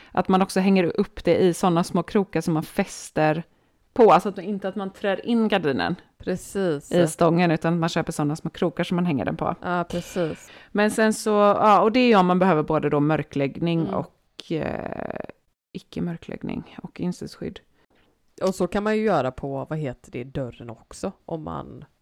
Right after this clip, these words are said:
Speaker 1: Ja.
Speaker 2: bör-,
Speaker 1: Ja,
Speaker 2: om man har glasdörrar.
Speaker 1: absolut. Ja. Så i, jag tycker också det är väldigt fint med hissgardiner.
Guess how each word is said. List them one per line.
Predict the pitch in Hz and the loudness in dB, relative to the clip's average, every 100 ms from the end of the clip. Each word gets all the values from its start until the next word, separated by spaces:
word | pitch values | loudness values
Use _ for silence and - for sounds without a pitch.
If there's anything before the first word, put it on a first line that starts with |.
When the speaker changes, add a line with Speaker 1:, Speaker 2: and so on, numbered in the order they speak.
| _ | _
Speaker 1:
Ja. | - 80 76 - - _ _ | -6 -4 -4 -6 -14 _ _
Speaker 2:
bör-, | 160 | -4
Speaker 1:
Ja, | 175 175 | 0 2
Speaker 2:
om | 175 | 0
man | |
har | 147 | -2
glasdörrar. | 165 135 - 156 175 165 170 | -6 -6 -8 -6 -4 -6 -8
Speaker 1:
absolut. | 165 - _ | -14 -20 _
Ja. | 190 185 175 175 | -8 -6 -6 -6
Så | - 196 | 2 4
i, | - 196 196 190 175 202 | 6 6 8 6 6 2
jag | 190 | 2
tycker | - | 0
också | 202 - | 0 2
det | 226 | 4
är | |
väldigt | 254 226 - | 6 4 4
fint | 165 | 0
med | 170 | 0
hissgardiner. | - 233 - - - 139 151 139 180 233 - | -4 -10 -10 -10 -4 -2 -2 -2 0 0 -2